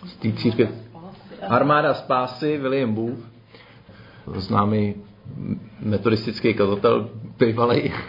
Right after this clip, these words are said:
<laughs> pak ho metodisti nepřijali, protože to chtěl moc armádně, tak založil armádu spásu. Ale posloužil velmi, teda jako,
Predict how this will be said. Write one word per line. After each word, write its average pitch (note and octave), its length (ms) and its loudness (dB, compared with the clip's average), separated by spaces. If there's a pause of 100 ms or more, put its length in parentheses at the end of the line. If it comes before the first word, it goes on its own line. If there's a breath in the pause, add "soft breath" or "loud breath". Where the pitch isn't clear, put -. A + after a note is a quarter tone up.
(120)
<laughs> - 280 -20
pak B2+ 160 4
ho B2+ 100 2
metodisti C3 560 -2
nepřijali, C3 420 2
protože B2 180 -8
to A2+ 100 -8
chtěl B2 240 -4
moc A#2 340 -6 (480 loud breath)
armádně, B2 560 2
tak A#2+ 160 -4
založil A#2 380 0
armádu A#2+ 360 0
spásu. C3 400 -4 (320)
Ale B2+ 260 2 (300)
posloužil A#2+ 500 2
velmi, A2+ 460 2
teda G#2 200 -2
jako, G2 300 -6